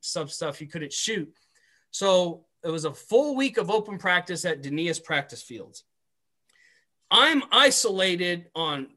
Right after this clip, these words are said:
Burnett legend, Texas high school football receiving legend,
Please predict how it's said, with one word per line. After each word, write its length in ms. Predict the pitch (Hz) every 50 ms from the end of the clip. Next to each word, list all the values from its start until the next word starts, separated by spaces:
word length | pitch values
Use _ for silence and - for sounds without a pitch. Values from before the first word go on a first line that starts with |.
| _ _ _ _
Burnett 560 | 131 135 127 202 233 254 262 262 262 233 - - - _ _ _ _ _ _ _ _ _ _ _ _ _ _ 110 113 _ _ _ _ _ _ _ -
legend, 840 | 151 170 202 262 262 240 196 180 226 226 226 220 220 220 196 185 - _ _ -
Texas 360 | - - - - - 226 -
high 140 | - 254 247
school 220 | 240 - 247 214
football 420 | - - 240 240 226 220 220 214
receiving 480 | 208 196 196 - 233 226 214 208 202 190
legend, 520 | 196 208 208 202 175 190 202 196 190 180